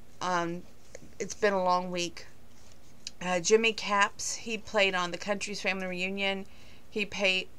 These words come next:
played on, um, Larry's Country Diner, the Opry, with several different stars.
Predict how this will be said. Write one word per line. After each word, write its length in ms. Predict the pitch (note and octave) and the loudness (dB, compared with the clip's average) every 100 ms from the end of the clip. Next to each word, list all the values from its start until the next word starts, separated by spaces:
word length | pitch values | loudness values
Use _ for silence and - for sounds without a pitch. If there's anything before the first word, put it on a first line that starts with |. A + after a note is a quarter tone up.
| - | -8
played 300 | - G3 F#3+ | 4 6 8
on, 320 | F3+ F3 F3+ - | 6 4 2 0
um, 440 | F3 E3 D#3+ F3 - - - - - - | 4 4 2 -6 -2 -2 -2 -8 -10 2
Larry's 340 | F#3+ G3 F#3+ - | 8 8 8 2
Country 380 | A3 G3+ G3 F#3 | 0 -2 -2 2
Diner, 560 | G#3 G3+ G3+ F#3 F#3 - - - - - - | 8 8 8 2 0 -8 -12 -12 -12 -12 6
the 160 | G3 - | 8 10
Opry, 680 | G3+ G#3 G#3 F#3+ F3 F3+ - - - - - | 8 8 4 4 4 0 -8 -10 -12 -10 -4
with 160 | G3+ | 0
several 400 | - - G#3+ G#3 | 4 8 8 8
different 340 | F#3+ F#3 F3+ F3+ | 2 0 -2 -2
stars. 680 | - F3 E3+ F3+ F3 - | 0 2 2 0 -2 -4